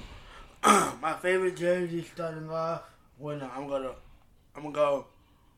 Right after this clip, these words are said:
with the least would be the, uh, the, uh, the statement jerseys are cool. Yeah, I, I like the, uh,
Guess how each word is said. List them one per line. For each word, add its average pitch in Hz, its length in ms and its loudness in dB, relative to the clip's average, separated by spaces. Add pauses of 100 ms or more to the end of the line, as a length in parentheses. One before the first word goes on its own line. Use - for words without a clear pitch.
(120)
with 127 160 -14
the 131 60 -8
least 143 460 -2
would 135 220 -8
be 139 460 -4 (840)
the, 139 300 -4
uh, 135 500 2 (1600)
the, 139 200 -8
uh, 120 300 -6 (800)
the 135 320 -6 (120)
statement 190 500 -6
jerseys 202 600 -2 (240)
are - 80 -14 (100)
cool. 160 380 -8 (1040)
Yeah, 165 160 -2
I, 131 200 -2 (920)
I 147 80 -2
like 165 280 4
the, 147 120 -8
uh, 147 560 2